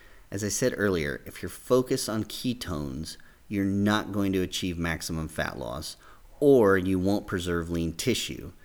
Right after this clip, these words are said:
and you won't repair the decades of damage lingering in your skeletal muscle tissue. So what's all the hoopla? There are two major changes in the last few years, and they kind of fuel each other.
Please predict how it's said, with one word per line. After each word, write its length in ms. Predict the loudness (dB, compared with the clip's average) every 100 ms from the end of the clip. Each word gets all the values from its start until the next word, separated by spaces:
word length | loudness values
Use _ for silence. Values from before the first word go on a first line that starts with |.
| -20 -16 -6
and 140 | -2
you 120 | 0
won't 320 | 2 2 2 -2
repair 320 | 0 2 4
the 100 | 2
decades 500 | 0 0 2 0 0
of 120 | -4
damage 420 | -2 -2 -4 -6
lingering 500 | -2 0 0 0 0
in 80 | -2
your 140 | -2
skeletal 400 | -4 -4 -6 -4
muscle 300 | -6 -6 -8
tissue. 400 | -12 -14 -14 -16 -20 -20 _ -20 -20 -14
So 520 | -10 -8 -6 -6 -4
what's 420 | -6 -2 -2 0
all 160 | -2 0
the 120 | -2
hoopla? 600 | 0 -2 -2 -8 -8 -8 -12 -16 -20 -20 -20 -20 -20 -20 -20 -20 -20 -20 -20 -20 -20 -20 -20 -20 -20 -18 -2
There 140 | 0
are 20 |
two 200 | 2 4
major 580 | 4 4 4 4 2 0
changes 440 | 0 0 0 0 -2
in 140 | -2
the 60 | 0
last 300 | -2 -2 -4
few 200 | -6 -4
years, 340 | -6 -8 -8
and 100 | -8
they 100 | -10
kind 280 | -6 -4 -2
of 60 |
fuel 440 | -4 -4 0 0 0
each 200 | -4 -8
other. 300 | -8 -10